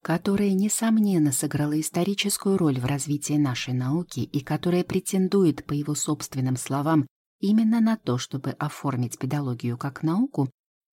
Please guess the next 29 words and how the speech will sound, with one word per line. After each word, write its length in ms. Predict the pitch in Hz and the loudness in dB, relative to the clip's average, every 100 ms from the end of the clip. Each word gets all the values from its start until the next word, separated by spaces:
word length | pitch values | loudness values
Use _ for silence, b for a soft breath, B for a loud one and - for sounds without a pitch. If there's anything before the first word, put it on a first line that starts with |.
| _ _ | _ _
примером 540 | - 214 196 196 285 247 | -4 0 2 2 2 2
практического 680 | 139 - 123 131 - 123 | -2 -8 -8 -8 -4 -6
приложения 680 | 123 131 123 123 - 185 202 | -4 -4 -4 -4 -2 -2 -2
педагогии 800 | - 127 120 113 113 - 196 208 _ | -4 -6 -6 -6 -8 -6 -6 -6 _
к 120 | 127 | -6
жизни. 600 | 120 113 104 - 107 - _ _ _ _ _ _ - | -6 -8 -8 -6 -6 -8 _ _ _ _ _ _ 0
"Мне 260 | 180 180 | 2 2
кажется, — 580 | 185 208 220 175 - 143 | 2 2 2 0 -2 -4
говорил 440 | - 151 151 151 - | -2 0 2 0 2
он 220 | 156 151 | 2 2
в 60 | 156 | 2
заключении, — 840 | 165 190 196 - 165 147 139 135 _ _ | -4 -2 -2 0 4 4 4 0 _ _
нельзя 480 | 175 180 175 185 208 | 0 2 2 0 0
более 320 | 196 165 160 | 2 2 2
кстати 500 | - - - 139 131 | -2 -6 -4 -4 -4
закончить 720 | 131 147 - 151 143 - 135 | -4 -4 -2 0 0 -2 -6
эту 300 | - 156 156 | -4 -4 -4
книгу, 360 | - 185 220 151 | -2 0 2 2
как 300 | - 170 - | 0 -6 -4
рассказать 680 | 214 - 226 220 262 294 - - | -4 -2 0 0 0 0 -6 -4
то, 180 | 175 240 | -2 -2
что 220 | - 151 | -4 -2
произошло 560 | 147 139 135 131 135 | -2 -2 -2 -4 -6
в 80 | 131 | -6
тот 220 | - 131 | -4 -4
день, 220 | - 170 196 | 0 0 0
когда 360 | 131 143 135 | -2 -2 -2
я 180 | 143 180 | -2 -2
ее 380 | 185 180 185 | -2 -2 -6